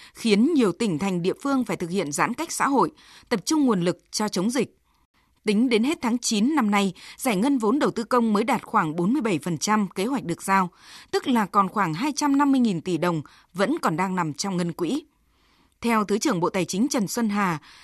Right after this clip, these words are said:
trong bối cảnh bình thường mới hiện nay, để tiếp tục phát huy vai trò vốn đầu tư công đối với tăng trưởng kinh tế, các bộ, ngành và địa phương cần phải triển khai đồng bộ các giải pháp,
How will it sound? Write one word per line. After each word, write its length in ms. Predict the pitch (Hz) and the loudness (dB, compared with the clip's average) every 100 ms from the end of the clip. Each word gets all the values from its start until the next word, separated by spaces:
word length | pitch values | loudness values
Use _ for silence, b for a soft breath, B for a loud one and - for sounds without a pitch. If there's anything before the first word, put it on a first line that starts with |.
| B | B
trong 320 | - 220 214 190 | -2 0 0 0
bối 120 | 185 | 0
cảnh 260 | - 175 | 0 -2
bình 140 | 190 185 | 0 0
thường 160 | 190 | 0
mới 140 | 180 220 | 0 0
hiện 220 | 311 147 | 0 0
nay, 240 | 208 208 B B B | 0 0 B B B
để 260 | 196 233 170 | 2 2 2
tiếp 140 | 330 370 | -2 -2
tục 140 | 226 - | -4 -4
phát 240 | 294 349 | -6 -4
huy 200 | 254 247 | -2 0
vai 200 | 220 220 | -2 -4
trò 300 | - 202 170 | -2 0 0
vốn 180 | 165 196 | 0 0
đầu 140 | 262 170 | 0 0
tư 140 | 220 | -4
công 320 | - 220 202 B B | 0 0 0 B B
đối 220 | 190 185 | 0 0
với 140 | 214 247 | 0 -2
tăng 180 | 254 196 | -2 -2
trưởng 200 | 202 156 | -2 -2
kinh 180 | 208 | -4
tế, 340 | 208 180 190 294 _ B B B - | -2 0 0 -2 _ B B B -6
các 140 | 359 | 0
bộ, 200 | 247 208 | 2 2
ngành 300 | 202 220 208 | 0 0 0
và 100 | 180 | 0
địa 160 | 185 170 | -2 -2
phương 320 | - 254 226 - - | 0 2 2 -2 0
cần 200 | 226 196 | 0 0
phải 120 | 185 | -2
triển 220 | - 202 | -2 -2
khai 240 | - 277 | -2 -2
đồng 240 | 233 208 180 | 0 -2 0
bộ 140 | 180 | 0
các 200 | - 330 | 0 -4
giải 220 | - 202 | -2 -4
pháp, 260 | 147 240 | -2 -4